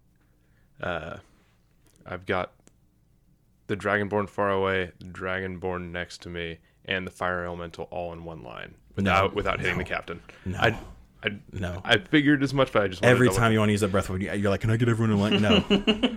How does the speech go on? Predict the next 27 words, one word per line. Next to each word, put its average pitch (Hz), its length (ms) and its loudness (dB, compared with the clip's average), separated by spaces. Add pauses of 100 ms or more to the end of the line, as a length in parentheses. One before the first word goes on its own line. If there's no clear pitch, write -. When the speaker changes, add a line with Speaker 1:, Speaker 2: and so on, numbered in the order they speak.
Speaker 1:
<laughs> - 20 -2 (380)
Speaker 2:
You 131 120 4
can 156 160 6
get, 135 260 8 (240)
you 127 160 4
can 165 180 2
get, 123 360 4 (100)
you 113 180 0
could 123 200 2
potentially 127 420 0
get 98 340 0 (600)
Death - 520 2
and 101 220 0
the 95 60 0
Fire 92 300 4
Elemental 80 380 -6
in 58 80 -8
a 65 60 -6
line. 62 240 -8
You 73 60 -12
can't - 420 -10
get 87 320 -6
all - 140 -8
three 52 240 -10
in 50 40 -12
a 50 80 -12
line. 50 300 -14